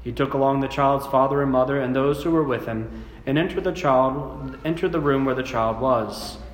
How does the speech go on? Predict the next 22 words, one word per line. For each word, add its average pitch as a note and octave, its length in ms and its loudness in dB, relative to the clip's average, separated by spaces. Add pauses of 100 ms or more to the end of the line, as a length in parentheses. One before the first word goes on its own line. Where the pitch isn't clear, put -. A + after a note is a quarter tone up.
(480)
He D#3 120 -2
took F#3+ 220 0
the F#3 80 -2
child D#3+ 340 4
by D#3 120 4
the D3+ 100 -2
hand B2 240 -2
and A#2+ 140 -4
said D#3 260 2
to B2+ 140 -2
her, A#2+ 360 -2 (360)
"Talitha D#3 460 2
cum," C#3 680 -2
which B2+ 220 -6
means, C3+ 420 0
"Little B2+ 220 -2
girl, C#3 440 2
I C3 80 -4
say D#3 300 0
to D#3+ 140 -10
you, A#2 120 -2
arise." A2+ 800 -2